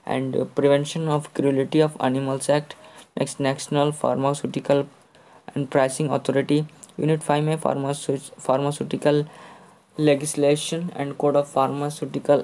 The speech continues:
Ethics and Medicinal Terminology of Pregnancy Act, Right of Information and Introduction to Intellectual Property Right, जिसे हम आईपीआर कहते हैं। तो दोस्तों, ये थे हमारे,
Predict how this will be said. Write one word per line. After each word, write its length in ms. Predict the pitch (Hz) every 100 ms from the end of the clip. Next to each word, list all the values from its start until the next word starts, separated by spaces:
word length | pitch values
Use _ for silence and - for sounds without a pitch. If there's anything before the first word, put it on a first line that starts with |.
| -
Ethics 560 | 139 - 160 156 - -
and 240 | - 135 131
Medicinal 360 | 131 - 143 139
Terminology 420 | 139 135 139 135
of 20 | -
Pregnancy 460 | 139 135 135 -
Act, 360 | - 143 - -
Right 320 | 127 123 127
of 140 | 139
Information 520 | 131 131 139 143 143 175
and 280 | 151 135
Introduction 460 | 131 131 131 - 143
to 120 | 170 175 - - - - -
Intellectual 540 | 147 143 - - 147 123 - - _ _ _ _ _
Property 480 | 147 147 147 156 160
Right, 520 | 135 135 151 - -
जिसे 320 | - - 127 160
हम 100 | 156
आईपीआर 360 | 135 127 147 135
कहते 320 | 131 127 120
हैं। 200 | 120 - - - - _
तो 80 | 196
दोस्तों, 300 | 185 185 202
ये 240 | 175 151 151
थे 40 |
हमारे, 540 | 165 151 147 147 156